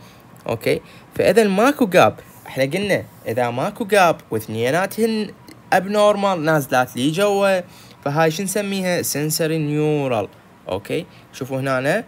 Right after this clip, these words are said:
خلينا نشوف هنا هاي اي سنسوري نيورال. اوكي. ايش قد الدفنس مالته؟ مودريت حسب الجدول. مودريت حسب الجدول.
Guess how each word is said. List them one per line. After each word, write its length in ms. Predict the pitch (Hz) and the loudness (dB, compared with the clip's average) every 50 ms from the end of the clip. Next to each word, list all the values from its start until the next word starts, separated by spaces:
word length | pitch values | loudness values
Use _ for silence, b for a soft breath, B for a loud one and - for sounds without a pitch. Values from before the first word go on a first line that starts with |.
| B B B B B B - - - - - - - - - - - - - - - - - | B B B B B B -20 -20 -20 -20 -20 -20 -20 -20 -20 -20 -20 -20 -20 -20 -20 -20 -14
خلينا 260 | - 139 131 131 131 | -10 -8 -8 -8 -8
نشوف 340 | 131 - 156 185 202 - - | -6 -4 -4 -4 -4 -6 -8
هنا 340 | 139 139 151 180 190 175 | -6 -4 -2 -2 -2 -2
هاي 140 | 170 196 - - | -2 -2 -2 -2
اي 180 | 113 104 - - - - - - | -4 -4 -6 -8 -14 -20 -18 -10
سنسوري 580 | - - 147 180 208 214 - 233 226 226 226 | -6 -4 -2 -2 -2 -2 0 0 2 2 0
نيورال. 640 | 214 202 202 196 202 202 202 190 170 143 127 107 107 - - - - - - - - | 0 -2 -2 0 0 0 0 2 2 2 2 0 -2 -6 -14 -20 -20 -20 -20 -10 -8
اوكي. 400 | 104 104 120 - 147 151 180 214 220 B B B B - | -6 -6 -6 -4 -2 -2 -2 -2 -6 B B B B -6
ايش 160 | 139 139 135 | -6 -6 -2
قد 280 | 139 190 214 220 185 185 | 2 4 2 4 2 2
الدفنس 1120 | 214 214 214 208 202 196 196 196 196 196 190 190 190 180 175 202 - - 202 196 196 - | 0 0 0 0 2 2 4 4 4 4 4 4 2 0 -2 -4 -2 -2 -2 -2 0 0
مالته؟ 280 | 202 214 233 233 - 233 | 0 -2 0 0 -2 0
مودريت 480 | 196 175 156 139 147 143 160 170 160 | 0 0 0 2 2 2 2 0 0
حسب 320 | - - 143 156 - 208 240 | -2 -4 -8 -6 -6 -6 -8
الجدول. 420 | - - - 85 - - - - - - - - - _ _ - - - - - - - - - - - - | -8 -6 -6 -6 -6 -6 -6 -6 -8 -12 -20 -20 -20 _ _ -20 -20 -20 -20 -20 -20 -20 -20 -20 -20 -16 -10
مودريت 600 | 120 120 117 113 117 117 120 120 135 160 214 233 | -8 -6 -6 -4 -2 -2 0 0 2 0 0 -2
حسب 380 | - - 127 139 - 190 214 214 | -4 -6 -6 -4 -4 -4 -4 -4
الجدول. 800 | 190 143 143 143 135 131 131 131 127 127 123 123 120 117 113 | -4 -4 -2 -2 -2 -2 0 0 0 2 2 0 0 -2 -4